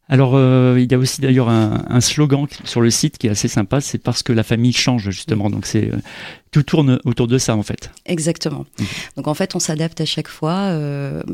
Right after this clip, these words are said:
Speaker 2: aux divorces, aux séparations, mais aussi aux mutations, euh, familiales. Mes collègues vous, euh, vous en parleront et vous en diront quelques mots tout à l'heure. Et donc, on reçoit effectivement des familles monoparentales recomposées, homoparentales.
Speaker 1: Alors, nos auditeurs connaissent bien l'udaf,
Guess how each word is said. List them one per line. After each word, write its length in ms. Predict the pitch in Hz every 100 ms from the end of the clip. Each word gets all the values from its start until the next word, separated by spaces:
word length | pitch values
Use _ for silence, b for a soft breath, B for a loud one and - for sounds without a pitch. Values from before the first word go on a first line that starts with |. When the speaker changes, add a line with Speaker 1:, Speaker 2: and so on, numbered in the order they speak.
| - -
Speaker 2:
aux 160 | 143
divorces, 500 | 131 123 123 160 -
aux 60 | 147
séparations, 680 | - 139 135 135 139 - 185
mais 120 | 165
aussi 220 | 131 170
aux 60 | 156
mutations, 680 | 170 - 160 - 160 165 147
euh, 180 | 139
familiales. 640 | 139 - 139 127 139 170 156
Mes 160 | 143
collègues 300 | 139 156 160
vous, 340 | 151 139 135 127
euh, 240 | 127 135 143
vous 120 | -
en 60 | 139
parleront 420 | 151 143 160 175
et 60 | 156
vous 160 | 135
en 60 | 147
diront 220 | 160 196
quelques 280 | 190 170 175
mots 160 | 170 170
tout 220 | - 151
à 60 |
l'heure. 280 | 139 190 214 - B B B B
Et 80 | 143
donc, 160 | 170 202
on 80 |
reçoit 300 | 165 143 165 190
effectivement 340 | - - 147
des 100 | 170
familles 280 | 147 143 147
monoparentales 720 | 190 202 156 147 143 170 196
recomposées, 720 | 185 180 165 156 139 131 180 -
homoparentales. 760 | 190 190 165 151 135 - - - _ _ _ _ _ _ _ B B B B B -
Speaker 1:
Alors, 160 | 113
nos 120 | 127
auditeurs 400 | 123 139 131 165
connaissent 260 | - 123 113
bien 160 | 135 156
l'udaf, 480 | 120 123 131 -